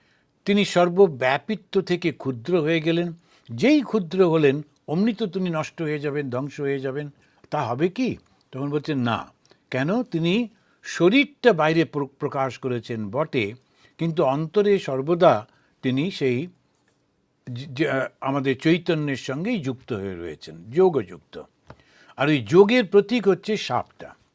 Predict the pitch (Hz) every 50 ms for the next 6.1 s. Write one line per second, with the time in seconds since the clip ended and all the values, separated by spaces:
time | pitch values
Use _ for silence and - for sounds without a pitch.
0 | _ _ _ _ _ - 156 170 190 185 151 165 185 - - 175 143 139 185 185
1 | - _ _ _ _ _ _ _ - - - - - 220 240 214 240 240 233 208
2 | 160 160 151 156 175 185 185 180 - 185 151 - - - 131 131 120 - 120 107
3 | 98 85 85 85 - 85 85 82 _ _ _ _ _ _ _ _ _ _ _ _
4 | _ _ _ _ _ _ _ _ 190 190 202 202 190 185 190 202 185 175 202 196
5 | 202 180 - - - 185 175 175 190 185 170 165 160 160 170 165 - - 135 143
6 | -